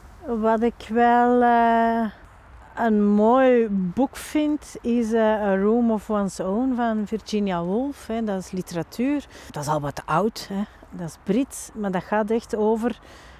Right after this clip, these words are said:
ja, hoe in dit geval een vrouw probeert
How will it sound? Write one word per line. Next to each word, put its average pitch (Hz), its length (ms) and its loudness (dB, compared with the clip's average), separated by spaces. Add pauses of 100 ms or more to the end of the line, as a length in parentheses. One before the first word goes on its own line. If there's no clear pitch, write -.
(300)
ja, 214 240 0
hoe 214 800 2 (120)
in 196 160 -2
dit 190 200 -8
geval 208 420 0
een 190 160 -6
vrouw 190 380 0
probeert 208 800 0